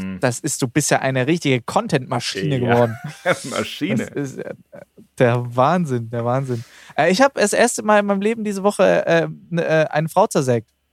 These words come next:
Speaker 1: Jo,
Speaker 2: Ich habe sie auch
Speaker 1: ey,
Speaker 2: wieder zusammengesetzt.
Speaker 1: davon, davon musst du erzählen. Das ist mega witzig. Äh, Nils, dein, äh,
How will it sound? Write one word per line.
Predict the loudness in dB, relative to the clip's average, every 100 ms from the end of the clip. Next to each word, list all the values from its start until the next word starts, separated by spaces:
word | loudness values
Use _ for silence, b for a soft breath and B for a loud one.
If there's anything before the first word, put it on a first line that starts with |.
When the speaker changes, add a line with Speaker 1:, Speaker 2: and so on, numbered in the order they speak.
| _ _ B B _
Speaker 1:
Jo, | -2 4 8
Speaker 2:
Ich | 8
habe | 6 4
sie | 2
auch | 0
Speaker 1:
ey, |
Speaker 2:
wieder | 0 -2
zusammengesetzt. | -2 2 2 4
Speaker 1:
davon, | 2 4
davon | 4 2 -2
musst | -4 -2
du |
erzählen. | -2 -2 -2 -2
Das | -2 -6
ist | -8 -8
mega | -4 -2 0 0
witzig. | 0 -2 -2 -4 -4
Äh, | -2 0
Nils, | -2 -2 -2 -2 -2
dein, | -2 0 -2
äh, | -4